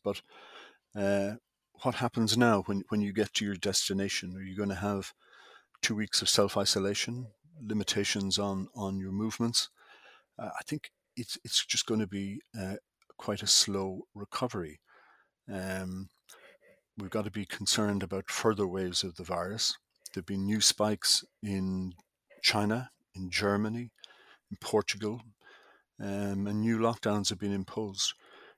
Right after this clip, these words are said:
in all of these places. For business travel, budgets,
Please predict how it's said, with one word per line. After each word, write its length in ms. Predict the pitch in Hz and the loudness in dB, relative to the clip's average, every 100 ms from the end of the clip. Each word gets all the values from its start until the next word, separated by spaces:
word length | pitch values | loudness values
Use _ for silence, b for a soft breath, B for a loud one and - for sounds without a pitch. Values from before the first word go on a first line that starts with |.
| - | -2
in 100 | 104 | 2
all 160 | 104 | 4
of 60 | 98 | 2
these 200 | 104 90 | 2 0
places. 520 | - 113 - 90 - - - - - _ _ _ _ _ _ _ _ _ _ b b b | 4 4 4 2 -2 -4 -20 -20 -20 _ _ _ _ _ _ _ _ _ _ b b b
For 560 | - 107 95 95 92 - _ - | -2 2 4 4 2 -2 _ 4
business 280 | 123 147 - | 6 8 10
travel, 380 | - 117 101 104 - _ _ _ _ _ _ _ _ - | 12 10 8 0 -10 _ _ _ _ _ _ _ _ -2
budgets, 380 | 214 190 202 | 0 2 2